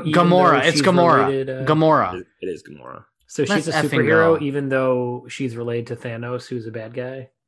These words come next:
Speaker 3: Yeah, she starts off as a bad guy and turns into a good guy.
Speaker 1: Okay.
Speaker 3: And then we get a fun bit in the, uh, uh, the last one where she is simultaneously a good guy and a bad guy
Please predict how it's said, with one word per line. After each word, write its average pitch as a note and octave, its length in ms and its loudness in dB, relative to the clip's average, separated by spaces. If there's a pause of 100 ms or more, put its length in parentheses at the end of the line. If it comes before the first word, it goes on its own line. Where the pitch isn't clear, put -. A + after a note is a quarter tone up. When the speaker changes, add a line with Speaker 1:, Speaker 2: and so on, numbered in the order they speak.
(120)
Speaker 3:
Yeah, F#2+ 280 -8
she - 180 -10
starts F2 300 -2
off D#2+ 200 -6
as D#2 100 -14
a D#2 40 -20
bad C#2+ 320 -8
guy C2+ 140 -6
and C2 180 -16
turns B1 220 -16
into D2 240 -14
a D#2 40 -10
good D#2+ 320 -16
guy. - 140 -18 (760)
Speaker 1:
Okay. C3+ 300 -12 (800)
Speaker 3:
And F#2+ 120 -6
then F#2+ 120 -4
we F#2+ 80 -4
get F#2+ 120 -2
a F2 40 0
fun E2+ 300 -8
bit F2 240 -2
in D#2+ 160 -10
the, D#2+ 260 -10
uh, D2+ 240 -10
uh, - 160 -12 (120)
the D2+ 120 -10
last D2+ 360 -10
one F#2 240 -6
where D#2 240 -8
she E2+ 220 -8
is D2+ 220 -8 (240)
simultaneously E2 800 -6
a D#2 80 -8
good E2+ 200 -10
guy D#2 140 -8
and D#2+ 220 -12
a E2 40 -10
bad F#2 280 -6
guy G2 220 -6